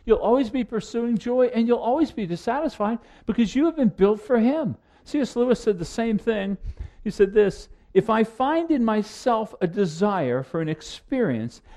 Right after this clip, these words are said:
that nothing in this world can satisfy, the most probable explanation is that I was made for another world." And for the Christian here, run from envy.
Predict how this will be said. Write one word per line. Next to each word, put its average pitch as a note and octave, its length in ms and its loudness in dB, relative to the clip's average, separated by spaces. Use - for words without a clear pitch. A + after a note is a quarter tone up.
that F#3 200 4
nothing C#4 540 -2
in G3+ 160 -6
this G3 180 -4
world G#3+ 360 0
can E3 160 0
satisfy, D3+ 1000 -10
the D3 100 4
most F3 380 0
probable B3 600 2
explanation A#2+ 960 -6
is B2+ 180 -6
that B2 120 -2
I B2 60 0
was A#2+ 180 -4
made D3+ 320 -2
for A#2 360 -10
another A2 560 -6
world." G#2 400 -18
And G3 140 4
for A#3+ 100 4
the B3 140 0
Christian - 680 -2
here, C#3 460 -2
run D#4+ 520 2
from E3 260 -2
envy. G2 580 -8